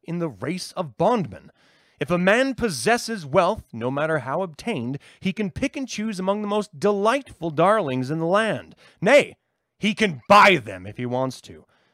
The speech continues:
by the carload. Behind all the hypocritic veneer of piety and fashion, women of all ranks are still a marketable commodity. Whenever the supply exceeds the me-,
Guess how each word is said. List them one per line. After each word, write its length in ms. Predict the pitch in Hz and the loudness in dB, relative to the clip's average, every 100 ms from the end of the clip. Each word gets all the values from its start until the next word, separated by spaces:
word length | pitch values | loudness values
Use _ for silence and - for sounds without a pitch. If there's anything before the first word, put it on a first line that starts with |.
| _ _ _ _ _ | _ _ _ _ _
by 120 | 101 | -12
the 120 | 98 110 | -10 -12
carload. 760 | - - 104 85 78 - - _ _ _ _ _ _ _ _ _ _ _ _ | -12 -8 -8 -8 -14 -20 -20 _ _ _ _ _ _ _ _ _ _ _ _
Behind 360 | 107 110 107 98 | -12 -10 -8 -8
all 140 | 98 | -10
the 220 | 87 90 _ _ | -12 -20 _ _
hypocritic 720 | - 147 120 - 143 107 - _ _ | -10 -10 -10 -10 -8 -8 -10 _ _
veneer 600 | 110 127 131 147 143 127 | -10 -8 -2 0 0 0
of 160 | 117 - | -2 -4
piety 520 | - 156 123 113 107 | -6 -4 -4 -6 -8
and 140 | 92 | -12
fashion, 640 | - 185 175 170 - 95 - _ _ _ | -8 -6 -4 -6 -14 -16 -18 _ _ _
women 300 | 339 240 165 | -4 0 2
of 160 | 127 123 - | 2 0 4
all 320 | 202 214 180 | 6 6 4
ranks 320 | 98 107 - | -6 -8 -8
are 80 | 123 | -8
still 380 | - 190 185 - | -6 -2 -2 -4
a 100 | 113 | -10
marketable 680 | 107 113 175 214 220 233 | -6 -2 -2 -2 -4 -4
commodity. 720 | 220 214 185 160 123 110 78 - _ _ _ _ _ _ _ - _ _ _ _ _ _ _ _ _ _ | -4 0 4 4 2 -8 -16 -20 _ _ _ _ _ _ _ -20 _ _ _ _ _ _ _ _ _ _
Whenever 400 | - 151 170 160 | -2 4 4 4
the 120 | 147 143 | 0 -4
supply 420 | 135 - 160 143 | -6 -2 0 2
exceeds 460 | 131 - 190 147 | 0 -4 -6 -6
the 100 | 120 | -6
me-, 160 | 123 | -4